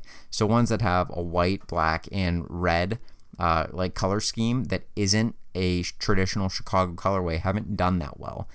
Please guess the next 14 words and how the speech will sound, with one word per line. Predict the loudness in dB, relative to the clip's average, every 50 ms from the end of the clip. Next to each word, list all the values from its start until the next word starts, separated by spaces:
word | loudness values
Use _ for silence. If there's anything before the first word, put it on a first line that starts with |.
| -14 -18 -20 -6 -2
Not | -2 -2 0
sure | 0 0 0 2
why. | 2 2 4 2 2 0 -2 -6 -10 -12 -12 -12 -6
Maybe | -2 -2 -2 -2
people | -2 -2 0 0
just | 2 2 0 -2
didn't | -4 -4 -2
like | -2 -4 -2 -2
'em | -2 -2
as | 0 2
much, | 2 0 0 -2 -4 -10 -10 -8 -6
but | 0 2 2 2 2 0 -4
a | -6
Chicago | -4 -4 -6 -2 2 2 2 2 2 2 2 2 2 0